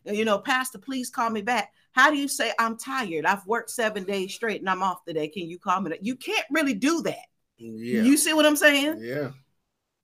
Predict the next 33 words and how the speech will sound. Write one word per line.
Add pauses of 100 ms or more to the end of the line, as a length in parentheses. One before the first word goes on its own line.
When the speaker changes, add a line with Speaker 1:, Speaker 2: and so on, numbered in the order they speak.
(640)
Speaker 1:
And,
and
heaven
forbid
you,
you
take
a
nap
and
call
that
person
back
a
few
hours
later
with
a,
"Pastor,
they, (340)
they
didn't
even
call
me
back.
They
don't
care
about
me."